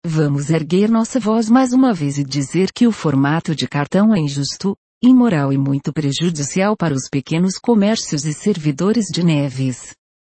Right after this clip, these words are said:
Em dinheiro, o trabalhador tem mais autonomia para usufruir dos benefícios e isenta os comerciantes de taxas mais elevadas.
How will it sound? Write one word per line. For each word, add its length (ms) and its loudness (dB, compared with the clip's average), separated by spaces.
Em 120 8
dinheiro, 540 2
o 120 0
trabalhador 800 0
tem 180 4
mais 300 4
autonomia 760 0
para 240 0
usufruir 720 -2
dos 220 0
benefícios 760 0
e 60 2
isenta 440 0
os 160 -4
comerciantes 760 -2
de 140 -4
taxas 480 -2
mais 260 2
elevadas. 960 -4